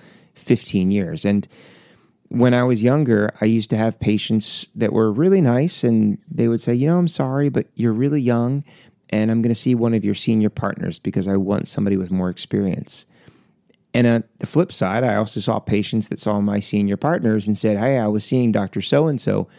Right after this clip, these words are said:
but I'm here to see you because I want someone younger that's cutting edge and may have, you know, the latest technologies, um, at the disposal of their hands. So, yeah, at the end of the day,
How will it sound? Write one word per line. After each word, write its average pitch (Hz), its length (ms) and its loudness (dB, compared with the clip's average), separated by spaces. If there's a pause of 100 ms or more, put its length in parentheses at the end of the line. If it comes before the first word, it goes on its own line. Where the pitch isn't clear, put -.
(440)
but 117 80 4
I'm 110 80 4
here 123 160 2
to 120 80 0
see 110 200 -4
you 120 380 2
because 113 840 -2 (340)
I 123 40 0
want 117 200 2
someone 107 300 0
younger 110 420 4
that's 92 280 -6
cutting 101 400 -2
edge 101 300 0
and 95 140 2
may 101 180 2
have, 95 200 -2 (380)
you 107 100 2
know, 95 160 2
the 107 180 0
latest 104 440 0
technologies, 98 920 -2
um, 87 460 -4
at - 180 -6
the 98 80 0
disposal 92 640 -2
of 82 100 -8
their 85 120 -6
hands. 131 440 -2
So, 104 260 2 (560)
yeah, - 140 -10 (380)
at 127 160 -2
the 131 120 4
end 135 140 2
of 131 60 2
the 123 80 0
day, 139 520 2